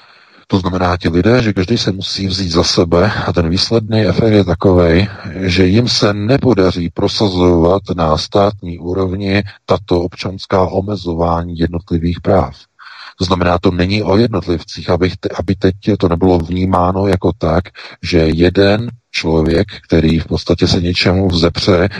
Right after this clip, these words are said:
že je tím řešením toho problému. Řešením toho problému je, když ta společnost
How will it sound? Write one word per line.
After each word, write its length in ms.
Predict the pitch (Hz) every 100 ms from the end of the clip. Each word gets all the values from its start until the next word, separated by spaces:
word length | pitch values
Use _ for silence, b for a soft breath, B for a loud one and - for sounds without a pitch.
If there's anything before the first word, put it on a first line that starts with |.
| 101
že 140 | 90
je 180 | 90 120
tím 360 | - 120 101 101 - _
řešením 880 | 90 113 117 - 123 110 90 90 90
toho 240 | 92 90
problému. 580 | 101 101 98 104 87 76 73 _ _ _ _ _ B
Řešením 400 | - 107 131 113 110
toho 180 | 107
problému 760 | 104 95 92 98 92 92 85 87 92 B _
je, 240 | 90 87
když 340 | 85 80 80 - _
ta 80 | - - - _ -
společnost 1040 | 117 135 - 95 98 85 76 69 - -